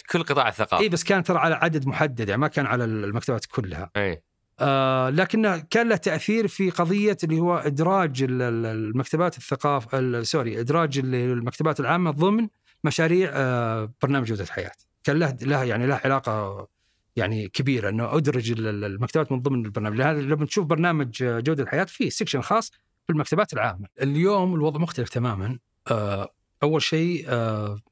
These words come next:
Speaker 2: أنت، آه، يعني، جزء من، من، من استراتيجية وطنية للثقافة. الاستراتيجية هذه مبنية على رؤية المملكة عشرين ثلاثين. تطلعات الناس اختلفت.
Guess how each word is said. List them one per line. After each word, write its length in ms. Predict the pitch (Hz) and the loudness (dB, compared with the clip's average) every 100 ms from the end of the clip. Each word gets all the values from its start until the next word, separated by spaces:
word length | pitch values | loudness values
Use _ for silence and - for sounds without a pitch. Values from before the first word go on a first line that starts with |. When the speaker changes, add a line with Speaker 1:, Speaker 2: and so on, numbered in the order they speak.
| - | -4
Speaker 2:
أنت، 540 | 147 139 - 139 143 127 - | -4 0 0 0 0 -4 -2
آه، 580 | 120 107 101 98 95 107 _ _ - | 0 0 -2 -4 -6 -12 _ _ -4
يعني، 220 | 104 101 | -4 -2
جزء 300 | 104 151 135 | -2 0 0
من، 280 | 120 120 113 - - | 0 -2 -4 -6 -4
من، 160 | 104 98 - | -4 -6 -6
من 140 | 104 | -4
استراتيجية 440 | 107 - 107 120 113 | -4 -4 -4 -2 -2
وطنية 400 | 104 110 113 98 | -2 -2 -2 -4
للثقافة. 760 | 98 - 101 87 - - _ _ _ _ _ _ _ _ | -8 -10 -4 -4 -4 -14 _ _ _ _ _ _ _ _
الاستراتيجية 600 | - - 113 120 123 120 | -6 -2 -2 0 0 0
هذه 220 | 120 120 | 0 -2
مبنية 360 | 107 101 117 110 | -2 -2 -2 0
على 320 | 107 107 104 - | 0 -2 -4 -4
رؤية 200 | 117 107 - | -2 -2 -4
المملكة 320 | 104 107 101 | -4 -4 -4
عشرين 220 | 95 110 | -4 -4
ثلاثين. 380 | 95 92 - 87 82 _ _ _ _ - _ _ _ - | -4 -6 -6 -10 -12 _ _ _ _ -20 _ _ _ -8
تطلعات 560 | - 123 110 120 - | -2 0 2 0 0
الناس 360 | 110 113 117 - | -2 -2 -2 -4
اختلفت. 720 | - 113 98 - - - - | -6 -6 -6 -10 -14 -18 -20